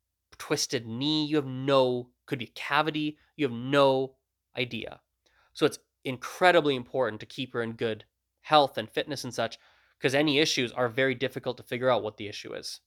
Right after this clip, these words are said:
That's a burden if you ever, if you, if you wanna pick a burden, that's a real burden, right? So I thought to myself, "Well, that's a really good reason to take responsibility, proper responsibility for my sister's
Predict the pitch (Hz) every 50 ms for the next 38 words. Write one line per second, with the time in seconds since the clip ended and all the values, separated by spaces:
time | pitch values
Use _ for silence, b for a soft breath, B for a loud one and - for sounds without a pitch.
0 | _ _ _ _ _ _ _ _ _ _ _ _ _ _ _ - 175 170 120 -
1 | - - 147 131 135 139 135 127 113 113 107 110 - - 120 120 120 113 113 110
2 | 104 101 _ _ _ _ _ _ _ _ _ _ - - 139 139 127 113 - 156
3 | 160 147 - - 160 156 156 139 151 151 170 175 180 147 120 139 147 - - 135
4 | 113 123 135 139 131 127 135 120 113 110 101 98 104 110 117 - _ b b b
5 | b b b - 185 175 - 180 170 - 165 160 - - 147 143 - - _ _
6 | _ - 120 123 120 139 165 - - 143 123 120 127 135 147 165 196 240 233 214
7 | 180 165 156 139 147 143 135 127 131 127 120 117 - 120 117 117 - _ _ _
8 | _ _ - - - - - 156 160 156 151 131 - - 135 131 127 - 120 120
9 | 117 113 113 110 113 110 - _ _ _ _ - - - 196 185 180 185 185 165
10 | 143 135 - - _ _ _ _ _ 151 143 131 - 147 135 127 - 131 117 120
11 | 113 110 107 110 107 - 127 127 123 - 131 - - 131 120 113